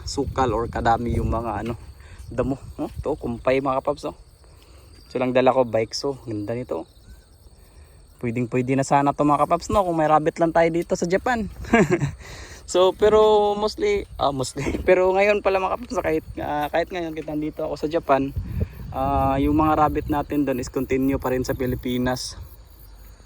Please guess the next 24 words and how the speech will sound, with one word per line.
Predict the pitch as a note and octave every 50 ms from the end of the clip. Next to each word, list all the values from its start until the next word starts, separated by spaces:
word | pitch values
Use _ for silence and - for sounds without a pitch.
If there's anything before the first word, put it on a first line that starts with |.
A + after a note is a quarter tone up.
| - - - - - - - - - - - - - A2+
Bali | B2 B2 B2+ C3 -
sinusuportahan | C#3+ B2+ C3 B2+ - - - C3 B2 - C3 C3 C3 C3
na | B2+ B2+ C3 B2+
lang | B2+ B2 B2
natin | B2 B2 - - B2+ A#2+ B2 A#2+
ng | A#2+ A#2 -
pagkain | - - A#2 - - E3+ E3 D#3 C3+ C#3 C#3 C3+ C3+
at, | C3 B2 - - A#2+
ah, | A#2+ A#2 A#2 A#2 A#2 A#2+ A#2+ B2 - - - - - - - - - - - -
nag-aano | A#2 A2 A#2 A#2+ B2 B2 A#2+
na | B2
rin | A#2 A#2 A2+ G#2+ -
tayo | A#2 A#2 A#2
ng | A#2 A2+
mga | A2+ A2+ A2+ A2+ A2
mag-aalaga | A2 A2 - A2 G#2+ A2 G#2+ G#2+ G#2+ G#2 F#2+ G2+ F#2+ -
lang. | G2+ G2+ G2 G2 - - - - - -
Ang | G#2
daming | G2+ F#2+ F#2+ F#2+ G2+ G#2 G#2+ A2
ano, | A#2+ C#3 D#3 D#3 F3+ - - - - - - - - - - - - - - -
ang | G#2+
dami | G#2 G#2 G#2 G#2+ A2+ A#2 A#2+
nito. | B2 B2 - D#3 D3+ E3 - - - - - - - - - - - - - - _ _ _ - - - - - - - - - - - - -
Ganda. | A2+ A2+ A2 A2+ A2 G#2+